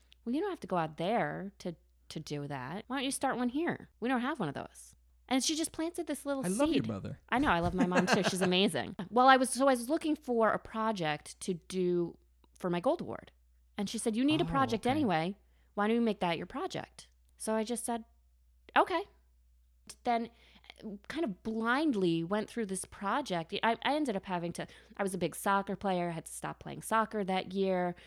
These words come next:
Speaker 1: Would come home from school. I would make all my phone calls. I mean, I learned about fundraising. We applied for grants.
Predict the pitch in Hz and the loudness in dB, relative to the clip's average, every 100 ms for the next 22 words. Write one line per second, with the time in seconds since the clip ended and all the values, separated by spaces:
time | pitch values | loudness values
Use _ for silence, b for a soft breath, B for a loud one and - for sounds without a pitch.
0 | - - - - 202 202 180 180 170 160 | -10 -10 -6 -2 0 2 2 0 -2 -6
1 | - - 185 170 165 156 151 165 190 - | -8 -2 0 2 0 -4 -8 -2 -2 0
2 | 175 170 165 185 180 - 180 165 165 160 | 0 0 -2 -2 -2 0 0 2 0 -2
3 | - 220 196 180 185 180 165 151 - - | 0 0 0 0 0 0 0 -2 -4 -2
4 | 226 254 262 247 240 220 220 208 202 165 | 4 4 4 4 2 2 2 2 2 0
5 | 175 165 160 151 170 - 147 135 - 143 | 0 0 -2 -2 -4 -4 -6 -6 -8 -12
6 | - 220 262 247 233 220 - - | -6 2 4 4 2 0 -2 -8